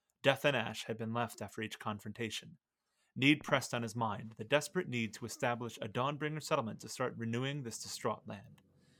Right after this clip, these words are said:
Crushing the soil with his foot, he spun and walked back towards the Drak-, his Draconith companion, framed by the raging grass fire consuming the hungering steps at his back.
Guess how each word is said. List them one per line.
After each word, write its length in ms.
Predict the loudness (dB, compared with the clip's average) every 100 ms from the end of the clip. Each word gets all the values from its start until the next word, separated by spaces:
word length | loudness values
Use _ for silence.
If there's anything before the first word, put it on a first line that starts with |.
| -20 _ _
Crushing 340 | 0 2 2 2
the 80 |
soil 360 | 2 6 6 6
with 140 | 0
his 140 | -4 -4
foot, 240 | -4 -4 -6
he 80 | -8
spun 400 | -2 2 2 0
and 100 | 2
walked 300 | 2 2 0
back 280 | 0 -2
towards 340 | -4 -2 -2 -2
the 60 | -6
Drak-, 360 | -2 -2 -4
his 160 | -6 -2
Draconith 440 | 0 0 0 -4 -6
companion, 460 | -4 -4 -6 -10 -16 _ _ _ _ _ -2
framed 340 | 2 4 4
by 100 | 4
the 100 | 4
raging 340 | 4 2 2 2
grass 300 | 2 2 0
fire 280 | 0 0
consuming 500 | -2 -6 -2 -2 -2
the 80 | -4
hungering 380 | -4 -4 -4 -6
steps 360 | -4 -4 -4 -8
at 60 |
his 140 | -8 -8
back. 380 | -12 -14 -18